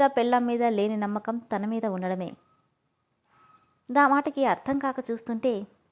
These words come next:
నన్ను వదిలి వెళ్ళడానికి నేను తాళి కట్టిన పెళ్ళాం కాదు, ఎప్పటికీ నేత్ర కూడా కాదు, తను స్టెల్లానే. That's why ఎప్పటికీ తను నాతోనే ఉంటుంది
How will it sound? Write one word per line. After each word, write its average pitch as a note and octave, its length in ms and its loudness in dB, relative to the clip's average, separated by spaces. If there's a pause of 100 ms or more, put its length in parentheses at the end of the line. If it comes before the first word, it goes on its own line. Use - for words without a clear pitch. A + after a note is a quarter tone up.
(360)
నన్ను A3+ 220 2
వదిలి C#4+ 220 0
వెళ్ళడానికి C4 580 4
నేను B3 240 0
తాళి A3+ 280 2
కట్టిన B3+ 340 -2 (580)
పెళ్ళాం G#3 300 0
కాదు, F#3+ 280 -2 (640)
ఎప్పటికీ A#3+ 640 -2 (560)
నేత్ర A3 320 -4
కూడా A3 220 -2
కాదు, F#3 320 -2 (680)
తను G3+ 220 0
స్టెల్లానే. G3 640 -2 (340)
That's G#3 260 -4
why A3+ 240 -2 (360)
ఎప్పటికీ F#3+ 500 -2
తను G3 180 -2
నాతోనే G3 400 -4
ఉంటుంది F#3 380 -8